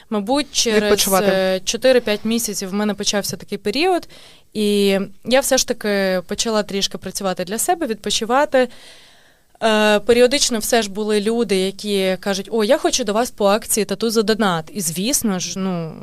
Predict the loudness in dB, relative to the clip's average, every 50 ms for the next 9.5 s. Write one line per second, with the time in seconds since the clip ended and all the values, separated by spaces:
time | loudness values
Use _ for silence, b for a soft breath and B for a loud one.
0 | -14 -14 -12 -10 -6 -6 -6 -4 -4 -2 -2 0 0 0 -2 -2 -4 -6 -8 -8
1 | -6 -4 -2 0 0 0 0 -2 -4 -6 -6 -6 -6 -6 -4 -2 0 2 4 4
2 | 4 2 0 -2 -2 -2 -2 -2 -2 -2 -2 -4 -6 -8 -8 -6 -6 -6 -4 -4
3 | -4 -4 -4 -2 -2 -2 0 0 0 0 0 -2 -2 -4 -4 -2 -2 -2 -2 -2
4 | -2 -2 -2 -2 -2 -4 -4 -6 -8 -6 -4 -4 -6 -6 -8 -2 2 2 2 2
5 | 0 -2 -2 -2 -4 -2 -2 0 0 0 0 -2 -4 -8 -6 -4 -4 -4 -4 -4
6 | -4 -2 -2 -2 -2 -2 -2 -4 -4 -4 -6 -4 -2 0 0 2 2 2 2 2
7 | 2 0 -2 B B B B B 2 2 4 6 4 4 4 0 -4 -4 -4 -4
8 | -2 -2 -2 -4 -6 -6 -4 -4 -4 -2 -2 -2 -2 -2 -4 -4 -6 -8 -8 -6
9 | -6 -6 -4 -2 0 0 0 0 -2